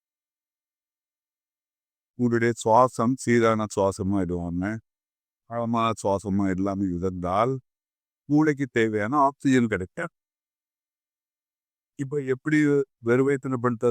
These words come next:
தூக்கம் வராதோ, அதே மாதிரி ஆக்சிஜன் and starvation. தேவையான ஆக்சிஜன் கிடைக்கல. இப்ப மூளை வந்து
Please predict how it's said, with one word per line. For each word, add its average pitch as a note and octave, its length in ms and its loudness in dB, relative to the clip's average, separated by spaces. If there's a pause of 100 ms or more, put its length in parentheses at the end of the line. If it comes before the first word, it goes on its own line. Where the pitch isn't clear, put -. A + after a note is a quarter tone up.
தூக்கம் A#2 340 -4
வராதோ, F#2 560 -4
அதே C3 220 0
மாதிரி C3 280 -2
ஆக்சிஜன் C3+ 520 -2
and A#2+ 160 -2
starvation. A#2+ 680 0 (1300)
தேவையான C3 380 0
ஆக்சிஜன் A#2 380 0
கிடைக்கல. A2+ 460 -2 (760)
இப்ப C3 180 -2
மூளை C3 360 2
வந்து A2+ 200 -4